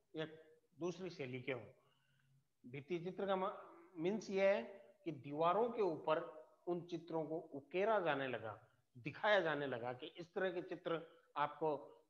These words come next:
synopsis में दिखाए गए हैं। अब उनका नाम बदल, बदल जाने लगा, Portrait। Portrait जैसे पहले कहते थे तस्वीर, अब कहते थे पोर्ट्रेट। अब portrait क्या होता है?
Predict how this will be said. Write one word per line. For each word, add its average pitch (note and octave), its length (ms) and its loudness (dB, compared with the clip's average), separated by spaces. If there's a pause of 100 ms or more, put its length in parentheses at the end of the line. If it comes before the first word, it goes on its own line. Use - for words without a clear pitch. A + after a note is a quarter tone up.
synopsis D3 600 -2
में D3+ 140 -2
दिखाए B2+ 340 -2
गए C3 220 -4
हैं। B2 340 -10 (300)
अब G3 120 6
उनका A3 240 6
नाम F3+ 380 6
बदल, F#3+ 300 2 (180)
बदल E3 360 2
जाने E3+ 240 4
लगा, C3+ 240 2 (1080)
Portrait। D3+ 580 -2 (1500)
Portrait D#3+ 680 -4 (180)
जैसे D#3 220 -4
पहले F3+ 280 2
कहते F3+ 240 -2
थे D#3+ 100 -4
तस्वीर, C3 760 -10 (180)
अब F#3 140 2
कहते E3+ 280 0
थे E3 100 -6
पोर्ट्रेट। C3 760 -4 (360)
अब C#3 120 -8
portrait F3 460 0
क्या G3+ 120 6
होता G3 240 6
है? G#3 260 0